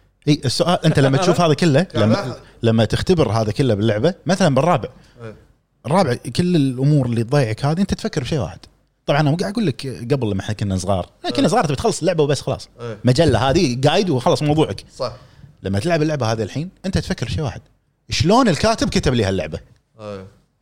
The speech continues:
Speaker 1: شلون قدر يفكر كذي؟
Speaker 3: شلون قدر يفكر كذي؟ الحين أنا ألاحظ على سالفة العيون، صدق في ألعاب وايد كلها عيون ويط-، وين ما تلف ي-، يطالعك. هي كلها مقتبسة من، من، من أفكار قديمة.
Speaker 1: أنا أشوف
Speaker 3: أبدعوا، أبدعوا في ال-، في الفكرة الأولى.
Speaker 1: إي، أنا أشوف أبو فهد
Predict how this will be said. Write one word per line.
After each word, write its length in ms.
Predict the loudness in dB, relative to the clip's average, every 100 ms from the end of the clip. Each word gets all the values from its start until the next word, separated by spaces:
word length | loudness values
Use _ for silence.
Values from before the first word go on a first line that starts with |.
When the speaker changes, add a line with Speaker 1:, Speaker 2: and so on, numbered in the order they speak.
| _ _ -8
Speaker 1:
شلون 300 | 0 0 2
قدر 180 | 2 2
يفكر 300 | 0 -2 -4
كذي؟ 300 | -4 -6 -8
Speaker 3:
شلون 200 | -12 -12
قدر 100 | -12
يفكر 320 | -14 -16 -20 -20
كذي؟ 120 | -20 -20 _ _ _ _
الحين 180 | -10 -6
أنا 80 | -4
ألاحظ 340 | -4 -6 -8
على 120 | -8
سالفة 300 | -6 -6 -6
العيون، 280 | -12 -12 -12
صدق 200 | -12 -16
في 220 | -14 -12
ألعاب 220 | -10 -8
وايد 260 | -4 -4 -6
كلها 240 | -10 -8
عيون 460 | -6 -8 -12 -12 -14
ويط-، 160 | -16 -14
وين 260 | -14 -12
ما 80 | -14
تلف 220 | -14 -16 -16
ي-، 300 | -18 -16 -14
يطالعك. 360 | -14 -10 -10 -12 -18 -20 -20 _ _ -8
هي 120 | -8
كلها 340 | -6 -4 -4
مقتبسة 480 | -4 -6 -8 -6 -6
من، 100 | -8 -10
من، 340 | -12 -10 -10 -12
من 140 | -14
أفكار 320 | -16 -6 -4
قديمة. 420 | -4 -8 -10 -10
Speaker 1:
أنا 380 | -2 2 2 2
أشوف 200 | 2 2
Speaker 3:
أبدعوا، 240 | 0 -2 -8
أبدعوا 320 | -6 -4 -4
في 120 | -6
ال-، 280 | -12 -12 -16
في 80 | -16
الفكرة 340 | -16 -12 -12
الأولى. 360 | -8 -6 -6 -8 -10 -8
Speaker 1:
إي، 140 | -4 0
أنا 240 | 0 0
أشوف 240 | -2 -4
أبو 100 | -6
فهد 360 | -4 -2 -2 -4